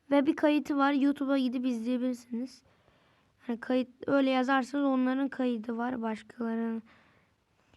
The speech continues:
Bildiğin gerçekten o Dynamite, Colt ve Mandy o üçlüsü dört bin beş yüze kazanlar,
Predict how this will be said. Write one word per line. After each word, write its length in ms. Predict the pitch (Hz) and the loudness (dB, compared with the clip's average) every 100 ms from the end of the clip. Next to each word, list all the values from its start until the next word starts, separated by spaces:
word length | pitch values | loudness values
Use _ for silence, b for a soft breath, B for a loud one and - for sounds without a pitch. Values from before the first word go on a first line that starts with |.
| _ | _
Bildiğin 540 | 285 359 320 294 302 311 | 6 8 8 6 4 4
gerçekten 720 | 339 330 - 254 - 330 349 - b b b b b b - | 4 4 0 -2 0 0 0 -8 b b b b b b 2
o 140 | 285 | 4
Dynamite, 600 | 320 330 330 294 254 240 - | 8 8 8 4 2 0 4
Colt 340 | 320 339 330 | 6 6 4
ve 260 | 294 320 320 | 2 2 4
Mandy 800 | 285 302 320 320 285 254 254 - _ _ _ - | 4 4 2 2 2 0 0 -4 _ _ _ -4
o 160 | 254 254 | 0 2
üçlüsü 440 | 247 - - 247 | 0 -6 -14 -2
dört 220 | 247 240 | 0 0
bin 140 | 254 240 | 0 0
beş 140 | 240 | -2
yüze 200 | 226 233 | -4 -6
kazanlar, 580 | 240 240 226 247 269 370 | -4 -4 -2 0 0 -2